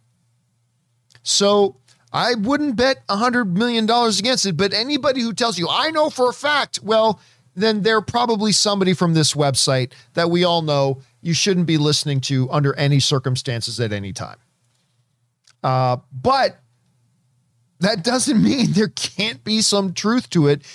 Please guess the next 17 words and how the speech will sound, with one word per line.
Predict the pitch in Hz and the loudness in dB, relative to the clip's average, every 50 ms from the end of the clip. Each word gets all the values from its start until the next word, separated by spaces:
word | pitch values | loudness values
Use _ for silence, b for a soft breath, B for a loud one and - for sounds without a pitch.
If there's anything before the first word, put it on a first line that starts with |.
| B B | B B
even | - 220 262 311 311 | 0 0 0 0 -2
if | 277 226 | -4 -2
they | - 247 247 | -2 -2 -2
totally | 202 - - 233 233 262 247 240 220 | -2 -2 0 0 0 0 0 -2 0
made | 202 202 208 208 160 | 0 0 0 0 0
that | 185 185 180 - | 0 0 0 -2
story | - - 185 175 170 165 160 156 | -2 0 0 2 2 2 2 0
up, | 127 - | 0 -2
which | 147 139 - - | -4 -6 -2 -2
they | 143 131 123 | 0 0 0
did. | 120 143 165 160 117 95 95 - b b b b b b - | 0 0 0 0 -2 -2 -4 -8 b b b b b b -2
They | 196 220 240 | 0 0 2
may | 226 247 285 269 | 2 2 2 2
have | 240 180 - - | 0 -2 -4 -6
accidentally | 180 214 233 - - 208 196 135 156 185 202 190 175 165 156 | -6 -4 -4 -4 -2 -2 -2 0 0 -2 -2 -2 -2 -4 -2
been | 139 147 139 135 | 0 0 0 0
right. | 135 143 135 98 78 - - | 0 -2 -2 -4 -6 -12 -16